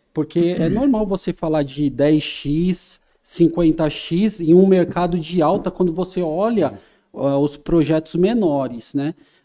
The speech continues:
Speaker 1: Daí eu falei assim, "Cara, eu não posso continuar ignorando o mercado." Aqui tava bem difícil questão de política e tal. E
Speaker 2: Uhum.
Speaker 1: daí foi quando eu comecei a olhar mais sério. A diferença é que dessa vez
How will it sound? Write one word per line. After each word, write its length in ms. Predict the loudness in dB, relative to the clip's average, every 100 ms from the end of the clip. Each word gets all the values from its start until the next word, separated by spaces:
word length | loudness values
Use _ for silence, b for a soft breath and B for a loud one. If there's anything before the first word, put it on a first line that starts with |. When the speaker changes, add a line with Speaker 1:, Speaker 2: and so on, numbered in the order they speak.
| _
Speaker 1:
Daí 220 | -2 0
eu 80 | 0
falei 200 | -2 -8
assim, 200 | 0 0
"Cara, 280 | 0 -2 0
eu 100 | 2
não 120 | 2
posso 280 | 0 -6 -4
continuar 420 | -4 -2 0 2
ignorando 520 | 2 4 4 2 2
o 20 |
mercado." 580 | 2 2 -2 -6 -4 -2
Aqui 180 | -2 -4
tava 220 | -4 -2
bem 220 | 2 2
difícil 380 | 0 -4 -8 -8
questão 360 | -8 -6 -2 0
de 120 | -2
política 600 | -4 -2 -2 -2 -6 -8
e 20 | -8
tal. 220 | -6 -6 -4
E 80 | -2
Speaker 2:
Uhum. 80 | 0
Speaker 1:
daí 200 | 0 0
foi 160 | -4
quando 240 | 0 2 4
eu 100 | 2
comecei 480 | 0 0 0 -2
a 60 | 0
olhar 180 | 0 -2
mais 180 | -4 -6
sério. 220 | -6 -8 b b b b
A 200 | -4 0
diferença 880 | 0 0 -2 2 4 4 4 2 -2
é 40 |
que 120 | -6 -4
dessa 480 | -2 -2 -2 -2
vez 560 | -2 0 0 0 -4